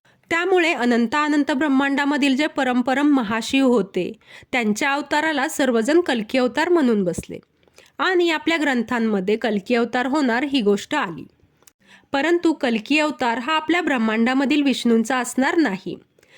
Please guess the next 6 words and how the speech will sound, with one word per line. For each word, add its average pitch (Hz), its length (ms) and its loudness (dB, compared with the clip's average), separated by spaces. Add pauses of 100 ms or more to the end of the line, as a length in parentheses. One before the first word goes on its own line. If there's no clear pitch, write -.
(240)
जे 339 120 0
बेहदच्या 262 580 0
कलांमधील 247 720 0
अनंत 339 420 2
अनंत, 285 480 0
अमर्यादित, 240 880 0